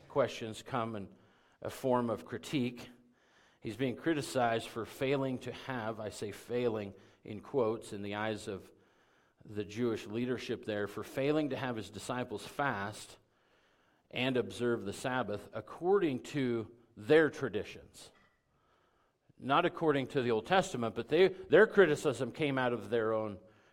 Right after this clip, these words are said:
traditions, and he really had two replies, if you recall last week. Uh, his two re-, replies were this:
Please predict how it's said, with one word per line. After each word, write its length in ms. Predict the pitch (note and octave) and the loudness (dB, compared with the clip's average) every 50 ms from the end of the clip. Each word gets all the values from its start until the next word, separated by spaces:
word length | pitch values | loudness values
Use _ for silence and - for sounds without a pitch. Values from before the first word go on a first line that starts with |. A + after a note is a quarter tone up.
| _ - | _ -10
traditions, 800 | - - C3+ A2 F#2+ B2+ D3 E3 D#3+ - - A2 A2+ A#2+ G2+ - | -4 -2 -2 0 2 2 2 2 2 0 -2 -2 -2 -4 -6 -6
and 140 | A2+ G#2+ F#2+ - - - - - _ _ _ _ | -8 -8 -8 -10 -14 -20 -20 -20 _ _ _ _
he 100 | - C3 | -4 -2
really 220 | B2+ C#3+ C3+ C3 | 0 2 2 2
had 200 | B2 C#3+ B2 - | 2 0 0 0
two 180 | - - D#3 C#3+ | -2 -2 -2 0
replies, 640 | C3+ C3 A#2 - - A#2+ A2+ A2+ A#2+ B2 B2 A#2 | 2 0 0 0 0 0 0 2 2 0 0 0
if 140 | A#2+ - - | -4 -6 -6
you 60 | A2 | -6
recall 480 | G2+ G2+ G2+ G2+ - A#2+ A2 G#2 G#2 G2 | -6 -4 -6 -4 -2 0 0 0 0 0
last 380 | G2+ G#2 G#2+ G#2+ A2 - - - | 0 0 0 -2 -4 -6 -8 -8
week. 360 | G#2 G#2 G#2+ G#2 G#2 - - - - _ _ _ _ _ _ _ _ _ _ - | -6 -6 -6 -8 -10 -16 -20 -20 -20 _ _ _ _ _ _ _ _ _ _ -10
Uh, 160 | - - - F#2+ G2+ F#2+ F#2+ F2+ - - - | -10 -8 -8 -8 -10 -12 -12 -14 -14 -14 -12
his 240 | - A2 C3 A2 - | -8 -6 -6 -6 -6
two 160 | - - D3+ | -6 -4 -2
re-, 180 | C3 A#2+ A2+ - - - - - - _ _ - _ | -2 -2 -2 -4 -8 -14 -20 -20 -20 _ _ -20 _
replies 600 | B2+ B2 A2+ G#2+ - - B2+ B2+ B2 A#2+ A#2 - | -10 -8 -6 -6 -4 -2 0 0 0 0 0 -2
were 120 | A2+ G#2+ G2+ | -2 -2 -2
this: 360 | G2 B2+ B2 A2+ A2 - - | 0 0 0 0 0 -4 -8